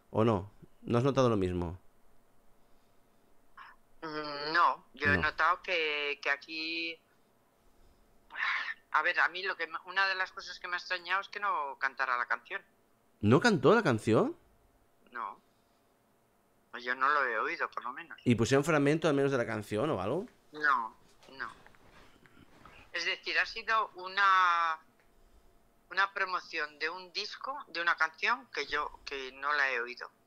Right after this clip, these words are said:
Speaker 2: No se ha oído en, en, en ese momento en televisión. O por lo menos yo no la he escuchado.
Speaker 1: Bueno, también es verdad que, mm, que ahora lo que pasa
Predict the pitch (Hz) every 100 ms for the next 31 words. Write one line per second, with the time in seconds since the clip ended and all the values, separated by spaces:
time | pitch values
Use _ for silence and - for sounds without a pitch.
0 | _ _ _ _ _ - 156 - 147 123
1 | 131 143 139 127 _ _ - 120 - -
2 | 120 117 - 120 117 120 117 120 120 117
3 | 120 - - - - 147 151 147 147 170
4 | 185 180 151 135 131 120 - - 226 190
5 | - - - - 131 127 135 160 175 180
6 | 143 131 120 113 107 101 98 90 - -
7 | - _ - 120 131 156 131 113 180 147
8 | 180